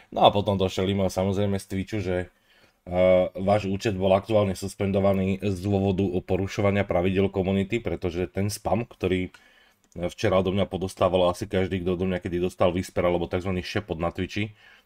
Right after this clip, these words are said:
samozrejme obsahoval link na, síce Steam Power, to znamená normálne na stránku Steamu, na Discord Nitro, to je rozšírenie do Discordu, ale, ale každopádne bolo to prespamované nejakým botom, robotom odo mňa, m,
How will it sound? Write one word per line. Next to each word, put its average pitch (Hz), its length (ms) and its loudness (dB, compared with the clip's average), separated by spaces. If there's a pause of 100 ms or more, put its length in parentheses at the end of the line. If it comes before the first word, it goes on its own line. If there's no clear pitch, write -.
(420)
samozrejme 92 480 -2
obsahoval 90 560 2 (160)
link 90 240 0
na, 90 400 0 (320)
síce - 320 -4
Steam 101 240 0
Power, 120 320 6
to 117 160 -6
znamená 101 320 2
normálne 98 240 2
na 95 140 2
stránku 95 340 -4
Steamu, 104 480 -4 (480)
na 87 320 0 (480)
Discord 98 320 -2
Nitro, 98 320 -2
to 92 80 -2
je 85 80 0
rozšírenie 90 400 -2
do 82 80 -4
Discordu, 90 480 -4 (400)
ale, 87 400 -2 (560)
ale 87 160 2
každopádne 92 480 -2
bolo 90 240 0
to 92 80 -8
prespamované 90 720 -2
nejakým 85 320 -4
botom, 85 320 -4
robotom 85 400 -4
odo 82 160 -4
mňa, 90 140 -2 (140)
m, 67 40 -12